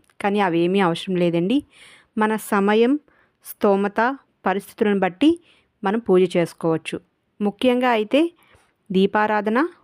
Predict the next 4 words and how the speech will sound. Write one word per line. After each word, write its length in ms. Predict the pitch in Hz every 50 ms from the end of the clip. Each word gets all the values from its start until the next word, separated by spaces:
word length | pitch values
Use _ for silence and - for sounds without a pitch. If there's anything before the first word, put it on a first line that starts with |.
| _ _ _ _ _ -
కుంకుమార్చన, 760 | - 185 190 180 - 208 208 202 185 175 - 214 214 262 320 - _ _ _ _ _ _ _ _ _ _ _
నైవేద్యం, 640 | 202 190 190 190 196 208 208 208 196 214 262 339 370 - _ _ _ _ _ -
సాంబ్రాణి 420 | - 180 165 170 165 170 170 175 175
ధూపం, 320 | 160 156 151 - 139 -